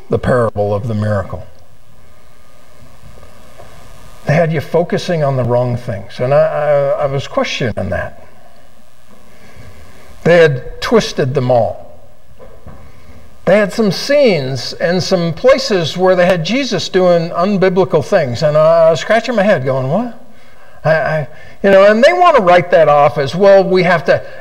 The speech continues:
add life. We have to ad lib in a bunch of stuff to make this a series, to make this a movie." And my question is, how do you add life to the living Word of God?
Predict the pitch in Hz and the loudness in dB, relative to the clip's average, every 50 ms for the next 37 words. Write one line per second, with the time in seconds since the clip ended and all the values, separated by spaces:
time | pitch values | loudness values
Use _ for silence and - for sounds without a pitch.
0 | - - - 147 165 170 175 156 147 139 139 135 131 135 143 143 - - 127 120 | -10 -4 0 2 4 4 4 4 2 0 2 4 4 6 4 4 0 -4 -6 -4
1 | 139 151 151 175 165 - - 196 170 123 - - - - - - - 160 175 190 | -2 2 4 6 4 6 6 4 4 4 2 0 -8 -14 -14 -4 0 2 6 6
2 | 202 196 170 175 180 185 196 190 190 160 175 160 156 156 151 135 127 147 160 170 | 6 6 4 2 4 6 8 8 8 6 6 4 4 4 4 4 4 4 4 4
3 | - - 170 151 - - - 151 131 - - - 156 156 156 147 143 131 - - | 4 0 -2 -2 -2 0 2 2 2 2 2 2 2 4 4 2 2 0 -2 -2
4 | - 196 - - - 147 - - - 311 311 269 190 131 120 - - 160 147 139 | -2 -2 0 0 0 0 -2 -2 -2 -2 0 2 2 0 0 -2 -2 -2 0 0
5 | 139 117 - 151 127 - 190 214 285 381 370 302 226 185 175 175 170 185 214 233 | -2 -2 -2 -4 -2 0 0 0 0 0 0 0 0 0 0 0 2 2 2 0
6 | 226 - 262 254 - - 277 254 233 220 208 - - - - - - - - - | 2 4 4 4 4 2 -2 0 0 0 0 -2 -4 -10 -14 -16 -16 -16 -16 -16
7 | - - - - - - - - - - - - - - - - - - - - | -14 -16 -16 -16 -16 -16 -16 -16 -16 -16 -16 -16 -16 -16 -16 -16 -16 -16 -12 -8
8 | - - 190 233 269 262 240 233 208 190 185 175 190 196 185 175 190 190 190 196 | -4 0 2 2 4 4 2 2 2 2 2 4 4 4 4 2 2 2 4 4
9 | 190 185 160 135 123 - - - - - 160 139 143 135 127 139 156 147 139 160 | 6 6 6 4 2 0 -6 -8 -4 -2 0 2 2 2 2 2 2 2 2 2
10 | 156 143 143 147 147 135 135 120 - 143 123 113 101 95 101 - | 0 0 2 2 2 2 0 0 2 2 2 2 2 0 -2 -6